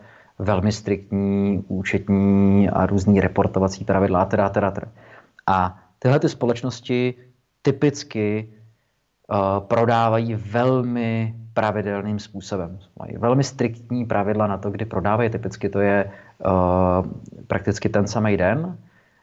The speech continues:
A kvůli tomu, že, eh, nemůžou jednoduše ustát,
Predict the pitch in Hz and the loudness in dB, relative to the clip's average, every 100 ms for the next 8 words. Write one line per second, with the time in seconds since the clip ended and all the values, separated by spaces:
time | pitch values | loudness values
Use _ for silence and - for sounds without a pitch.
0 | _ _ 104 98 95 92 - 135 151 117 | _ _ -4 0 -2 -2 0 2 4 2
1 | 120 120 117 117 113 - - - _ _ | 0 0 0 0 -2 -8 -18 -20 _ _
2 | - 117 101 104 107 120 135 127 147 147 | -8 -4 -2 0 2 4 2 4 4 4
3 | 147 - - _ _ - 120 113 135 143 | 0 -4 -16 _ _ 0 0 2 2 0
4 | - - 117 - 131 131 135 - | -4 -6 -10 -2 0 2 0 -4